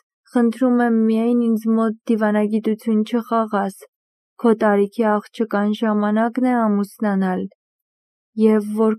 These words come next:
կարևորն է, հին սխալներդ մի կրկնիր։ Կազեկը հիանալի զույգ է, նա քեզ շատ չի ձանձրացնի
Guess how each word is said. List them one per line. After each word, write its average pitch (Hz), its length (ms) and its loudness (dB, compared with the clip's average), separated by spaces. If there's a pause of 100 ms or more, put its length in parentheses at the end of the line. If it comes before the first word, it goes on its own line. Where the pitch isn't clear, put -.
կարևորն 220 760 2
է, 202 140 0 (440)
հին 226 200 4
սխալներդ 214 840 0
մի 247 240 2
կրկնիր։ 196 760 0 (960)
Կազեկը 220 520 0
հիանալի 226 720 2
զույգ 202 460 0
է, 190 140 -4 (540)
նա 214 160 4
քեզ 208 320 -2
շատ 202 340 -4
չի - 220 -2
ձանձրացնի 214 840 0